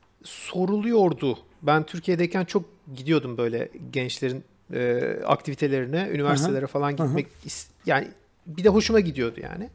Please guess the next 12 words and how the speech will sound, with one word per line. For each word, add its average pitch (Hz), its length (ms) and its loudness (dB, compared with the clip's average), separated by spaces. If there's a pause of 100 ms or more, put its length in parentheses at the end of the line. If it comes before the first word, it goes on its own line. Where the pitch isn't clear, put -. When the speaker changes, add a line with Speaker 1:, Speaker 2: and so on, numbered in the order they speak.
(180)
Speaker 1:
Yani 135 180 2
tabii 233 280 4
şey 180 400 4
olayı 190 320 4
var, 175 220 4
biz 143 160 -4
niye 180 140 4
yapamıyoruz 180 560 0
diye 185 160 -2
değil 247 200 -4
de 175 140 -2
bir, 170 260 -6